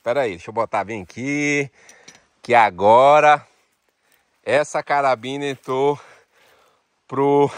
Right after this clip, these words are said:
pra seleção de carabina topzera. Ei, cara, isso é legal demais, hein? Lembrando, gente, é,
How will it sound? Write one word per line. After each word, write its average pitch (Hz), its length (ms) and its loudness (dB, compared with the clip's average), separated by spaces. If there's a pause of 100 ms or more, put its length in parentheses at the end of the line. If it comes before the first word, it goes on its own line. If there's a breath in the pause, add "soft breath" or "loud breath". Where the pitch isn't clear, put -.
(760 loud breath)
pra 143 240 4
seleção 180 640 0
de 170 120 -6
carabina 175 560 0
topzera. 139 680 -2 (480)
Ei, 370 180 -10 (280)
cara, 120 360 -8 (300)
isso - 200 -18
é 147 40 -10
legal 135 340 -6
demais, 123 420 -8
hein? 131 180 -12 (540 soft breath)
Lembrando, 180 500 -8
gente, 101 400 -18
é, 123 520 -8